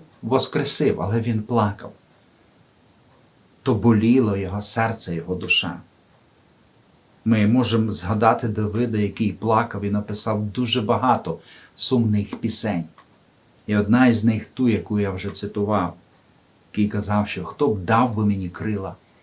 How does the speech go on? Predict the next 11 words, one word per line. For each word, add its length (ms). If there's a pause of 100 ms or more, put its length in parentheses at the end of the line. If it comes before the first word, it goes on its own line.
(280)
я 140
полетів 600
би 120
та 300 (160)
заспокоївся». 1080 (1300)
Ми 360
можемо, 880 (1040)
е, 400 (300)
читаючи 960
Святе 480
Письмо, 640